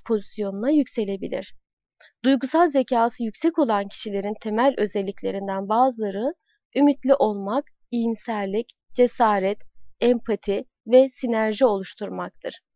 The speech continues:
Bu kişiler iç mot-, motivasyonları yüksek olduğu gibi dış motivasyonları da çok iyi kullanırlar. İnsanlara inanmayı ve güvenmeyi başarırlar. Mizah ve eğlenceyi kullanırlar.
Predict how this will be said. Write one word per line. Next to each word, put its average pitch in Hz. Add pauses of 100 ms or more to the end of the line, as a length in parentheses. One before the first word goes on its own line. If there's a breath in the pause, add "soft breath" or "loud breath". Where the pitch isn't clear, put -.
(1200 soft breath)
Bu 330
kişiler 349
iç -
mot-, 277
motivasyonları 214
yüksek 294
olduğu 180
gibi 202 (360)
dış 392
motivasyonları 277
da 254 (100)
çok -
iyi 190
kullanırlar. 185 (520)
İnsanlara 277
inanmayı 226
ve 247 (1080)
güvenmeyi 214
başarırlar. 180 (500 loud breath)
Mizah 269
ve 359
eğlenceyi 269
kullanırlar. 190